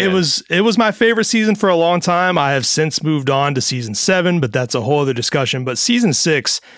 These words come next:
Speaker 1: i-, if you, if you had to give a season of the show to someone who had never seen it, I don't think you could ever go wrong with giving them season six. I think it is such a great introduction to the show,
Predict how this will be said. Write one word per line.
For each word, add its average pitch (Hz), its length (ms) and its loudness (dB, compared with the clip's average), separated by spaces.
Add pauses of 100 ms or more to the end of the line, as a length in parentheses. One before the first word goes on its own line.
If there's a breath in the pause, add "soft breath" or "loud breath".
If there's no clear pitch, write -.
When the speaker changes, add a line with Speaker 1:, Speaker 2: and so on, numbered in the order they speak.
(340 loud breath)
Speaker 1:
i-, 185 60 -2
if 185 300 0
you, 285 240 2
if 190 140 2
you 254 100 4
had 262 200 2
to 240 80 2
give 156 600 0 (400)
a 143 100 -4
season 196 320 0
of 175 80 0
the 139 80 -2
show 131 340 0
to 123 120 -6
someone 123 680 -2 (380 soft breath)
who 175 120 0
had 151 100 0
never 202 200 2
seen 170 280 0
it, 160 240 0
I 143 80 0
don't 165 280 0
think 175 140 -4
you 165 100 -4
could 143 180 -4 (220)
ever 156 520 -2 (340)
go 147 180 0
wrong 135 380 2
with 127 100 -4
giving 131 220 -2
them 120 140 -2
season 120 260 -4
six. 123 260 -4
I 135 60 0
think 151 160 0
it 139 60 0
is 123 100 -2
such 180 240 -2
a 190 60 2
great 147 320 0
introduction 143 680 0 (440 soft breath)
to 202 160 4
the 208 120 2
show, 165 540 2